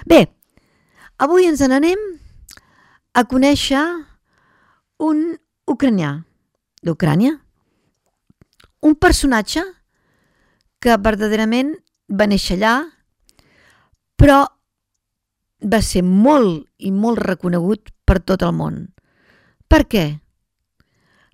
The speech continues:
Perquè diríem que va ser el primer que va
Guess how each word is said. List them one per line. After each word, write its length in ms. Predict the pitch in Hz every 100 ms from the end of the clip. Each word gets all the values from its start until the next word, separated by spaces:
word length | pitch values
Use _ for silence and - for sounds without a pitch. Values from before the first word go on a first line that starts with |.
| _
Perquè 600 | 320 311 - _ 294 285 269 247 233 202 196 - _ _ _ _ _ -
diríem 640 | 214 262 285 294 311 370 - _ _ _ _ _
que 100 | -
va 100 | 254 240
ser 160 | 247 - 233
el 140 | 240 -
primer 480 | - 240 240 320 392 - _ _ _ _ _ _ _ _ _ _ _ _ _ _
que 160 | - 220
va 400 | 214 247 165